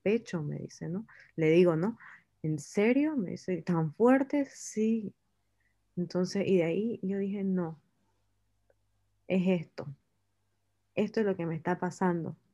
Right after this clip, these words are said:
Porque yo tenía, o sea, a veces me faltaba el aire, este, no podía respirar bien. Y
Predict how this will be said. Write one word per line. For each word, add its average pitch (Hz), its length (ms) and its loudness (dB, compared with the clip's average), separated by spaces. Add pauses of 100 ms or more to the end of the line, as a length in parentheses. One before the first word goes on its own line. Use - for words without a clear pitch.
(760)
Porque 170 680 -2 (500)
yo 196 160 2
tenía, 196 640 2
o - 40 -10
sea, - 260 2 (120)
a 175 120 2
veces 196 240 4
me 208 100 4
faltaba 180 460 2
el 165 140 2
aire, 208 460 2 (1040)
este, 156 960 0
no 196 180 4
podía 196 240 10
respirar 175 520 4
bien. 170 540 4 (1160)
Y 180 800 6